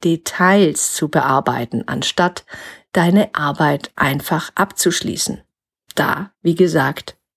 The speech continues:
denk an, denk an den lieben Pareto, der gesagt hat, auch achtzig Prozent völlig in Ordnung. Denk an das Gasgesetz, nimm dir einfach zwei Stunden oder eine bestimmte Zeit vor,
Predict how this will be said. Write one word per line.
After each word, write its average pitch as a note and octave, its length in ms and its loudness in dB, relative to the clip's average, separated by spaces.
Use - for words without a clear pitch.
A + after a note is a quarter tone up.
denk C#4 280 4
an, F3 280 0
denk D4 240 6
an A3+ 180 4
den F#3+ 440 4
lieben A3 720 4
Pareto, F#3 880 4
der F#3+ 120 6
gesagt E3+ 500 0
hat, - 460 -2
auch D#3 200 -2
achtzig G#3+ 400 -2
Prozent E3+ 800 -2
völlig A3 340 0
in G3+ 100 2
Ordnung. D#3 560 -2
Denk C4 240 6
an G3 120 4
das E3+ 240 2
Gasgesetz, D#3+ 1080 0
nimm E3+ 160 0
dir D#3 140 4
einfach D#3 280 2
zwei E3 280 4
Stunden D#3+ 440 -2
oder D#3 360 2
eine D#3 200 2
bestimmte D#3+ 540 0
Zeit E3 440 2
vor, F#3+ 460 4